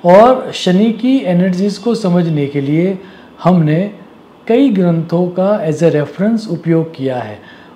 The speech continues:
वो यहाँ पर मैं कुछ-कुछ सूत्रों को as a reference देना चाहूँगा। सर्वप्रथम जो reference है, जो या सर्वप्रथम सूत्र जो है, वह जातकादेश मार्ग नामक ग्रंथ से लिया गया है,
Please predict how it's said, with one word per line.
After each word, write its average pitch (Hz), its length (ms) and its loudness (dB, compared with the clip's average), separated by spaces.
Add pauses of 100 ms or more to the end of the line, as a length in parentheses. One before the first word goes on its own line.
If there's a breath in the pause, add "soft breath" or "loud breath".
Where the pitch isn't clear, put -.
(100)
वो 151 100 0
यहाँ 156 280 4
पर 220 460 0
मैं 190 100 0
कुछ-कुछ 240 500 -2 (520)
सूत्रों 196 440 0
को 226 460 -2 (440)
as 151 60 -2
a 180 120 0
reference 170 420 2
देना 151 280 0
चाहूँगा। 131 560 -4 (240 loud breath)
सर्वप्रथम 240 640 4
जो 220 180 6
reference 175 520 2
है, 220 140 4
जो 190 240 0
या 180 100 0
सर्वप्रथम 175 560 -2
सूत्र 220 440 -2
जो 147 200 2
है, 160 280 -4 (380 loud breath)
वह 165 260 4
जातकादेश 170 1080 2
मार्ग 160 380 -2
नामक 151 420 -4
ग्रंथ 151 320 -4
से 151 160 -10
लिया 139 280 2
गया 131 260 0
है, 113 180 -6